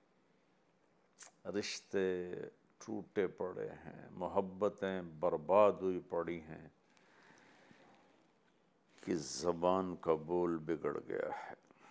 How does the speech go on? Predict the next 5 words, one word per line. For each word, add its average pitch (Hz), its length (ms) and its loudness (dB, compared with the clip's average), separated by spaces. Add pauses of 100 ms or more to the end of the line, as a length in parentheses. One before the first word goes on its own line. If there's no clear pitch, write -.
(840)
اور 101 100 6
چوتھی 120 420 8
بات 113 300 12
فرمائی 110 600 8 (1120)
کہ 101 400 6